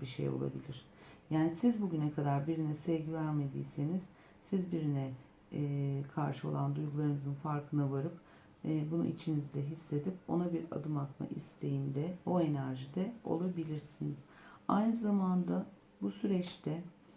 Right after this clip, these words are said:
eee, size karşı ya da ailenizin dışında, kendi ailenizin dışında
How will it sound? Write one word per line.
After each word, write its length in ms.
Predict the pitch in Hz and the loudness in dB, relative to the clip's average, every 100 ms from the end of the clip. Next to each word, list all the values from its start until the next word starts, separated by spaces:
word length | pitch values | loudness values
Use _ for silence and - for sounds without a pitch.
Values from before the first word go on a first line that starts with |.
| - - - - - | -20 -20 -20 -16 -6
eee, 440 | 165 165 160 160 | -4 -2 -2 -4
size 420 | 160 - 180 220 | -6 -2 0 0
karşı 640 | 220 180 160 147 - 139 131 - - | 0 0 0 -2 -4 -4 -4 -6 2
ya 220 | 170 180 | 2 6
da 200 | 185 208 | 4 4
ailenizin 1160 | - 170 170 170 175 180 180 175 170 190 214 190 | 6 6 6 6 4 6 6 6 2 4 6 4
dışında, 600 | 160 - 143 143 131 131 | 2 0 2 2 2 -2
kendi 400 | 160 156 165 190 | 0 0 2 4
ailenizin 880 | 180 170 170 170 170 170 170 196 185 | 6 6 4 4 2 2 2 2 2
dışında 680 | 160 - 143 139 131 156 | 0 -2 0 2 2 0